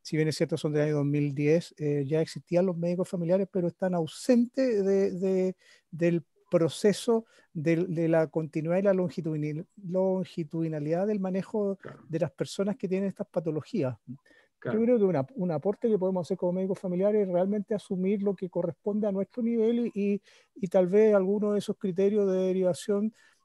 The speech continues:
Speaker 1: deberían ser de-, después del fracaso del manejo por, o-, por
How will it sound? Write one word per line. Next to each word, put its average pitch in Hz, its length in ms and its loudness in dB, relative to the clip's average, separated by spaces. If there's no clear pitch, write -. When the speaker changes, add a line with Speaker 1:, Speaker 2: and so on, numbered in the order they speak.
Speaker 1:
deberían 190 460 2
ser 196 300 0
de-, 180 200 -2
después 180 400 -2
del 180 120 0
fracaso 226 680 2
del 196 160 4
manejo 196 500 0
por, 190 260 0
o-, 196 260 -6
por 185 280 -6